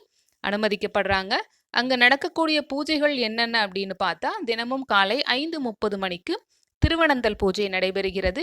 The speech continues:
காலை ஏழு மணிக்கு விழா பூஜையும், காலை எட்டு மணிக்கு சிறு காலசந்தி பூஜையும் நடைபெறுகிறது. காலை ஒன்பது மணிக்கு காலசந்தி பூஜையும், மதியம் பனிரெண்டு மணிக்கு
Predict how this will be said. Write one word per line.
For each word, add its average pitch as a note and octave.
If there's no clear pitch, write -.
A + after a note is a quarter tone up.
காலை G3+
ஏழு C#4
மணிக்கு G3+
விழா G3+
பூஜையும், G#3
காலை B3
எட்டு C#4
மணிக்கு C4
சிறு E4+
காலசந்தி A3+
பூஜையும் G#3
நடைபெறுகிறது. F#3+
காலை B3
ஒன்பது D#4+
மணிக்கு G#3
காலசந்தி C4
பூஜையும், F#3+
மதியம் B3+
பனிரெண்டு D4
மணிக்கு G3